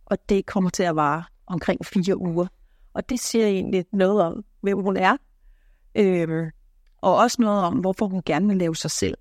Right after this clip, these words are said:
op, som hun siger i begyndelsen af romanen. Øh, hun, "Jeg vil ikke være mig," siger hun, "jeg vil gerne lave mig selv op.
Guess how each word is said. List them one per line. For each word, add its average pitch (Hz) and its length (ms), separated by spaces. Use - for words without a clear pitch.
op, 233 220
som 196 200
hun 185 120
siger - 280
i 214 40
begyndelsen 185 520
af 165 100
romanen. 165 440
Øh, 170 160
hun, 170 340
"Jeg 180 160
vil 180 80
ikke - 140
være 185 120
mig," 165 320
siger 196 280
hun, 180 120
"jeg 165 140
vil 165 100
gerne 180 280
lave 165 160
mig 151 120
selv - 300
op. 214 220